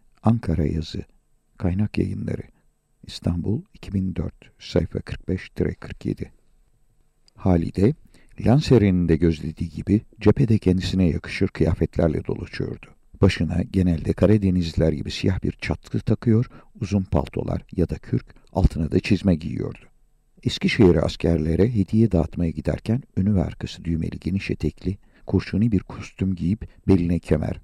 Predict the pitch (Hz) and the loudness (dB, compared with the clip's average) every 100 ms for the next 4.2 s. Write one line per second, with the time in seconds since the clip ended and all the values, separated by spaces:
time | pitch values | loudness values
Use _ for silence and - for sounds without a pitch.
0 | - - - 90 78 76 90 123 - 85 | -10 -8 -4 -2 0 0 -2 -4 -6 -8
1 | - 80 82 - 95 76 - - 65 - | 0 0 2 -2 -2 -4 -8 -6 -6 -6
2 | 50 82 82 - - - _ _ _ - | -8 -8 -10 -12 -14 -18 _ _ _ -4
3 | 117 202 - 127 110 120 87 85 80 80 | 0 0 0 0 0 -2 0 0 0 -2
4 | 73 - | -2 -6